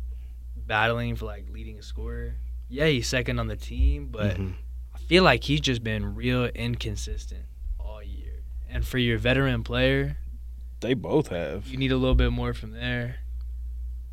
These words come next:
Speaker 1: Especially the efficiency numbers are not great. Zed,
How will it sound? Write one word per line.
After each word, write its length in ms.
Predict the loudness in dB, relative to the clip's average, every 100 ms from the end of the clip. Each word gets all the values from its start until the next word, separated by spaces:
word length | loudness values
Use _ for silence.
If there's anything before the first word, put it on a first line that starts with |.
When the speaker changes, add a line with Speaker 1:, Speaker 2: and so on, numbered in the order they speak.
| -12 -12 -12 -12 -10 -6
Speaker 1:
Especially 460 | 8 8 10 6
the 120 | 4
efficiency 500 | 2 0 0 0 -4
numbers 360 | -6 -6 -6 -8
are 80 | -10
not 300 | -10 -8 -8
great. 280 | -6 -4 0 4 2 2 -4 -4 -10 -6 -6 -6 -8 -10 -12 -10 -6
Zed, 580 | 4 8 10 10 6